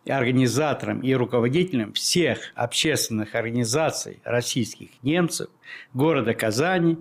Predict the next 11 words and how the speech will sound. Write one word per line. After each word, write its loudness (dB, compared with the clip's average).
и -2
Республики 2
Татарстан. -6
Если 2
кому-то 2
не 4
устраивают 2
мои 2
мысли 2
и -2
взгляды, 0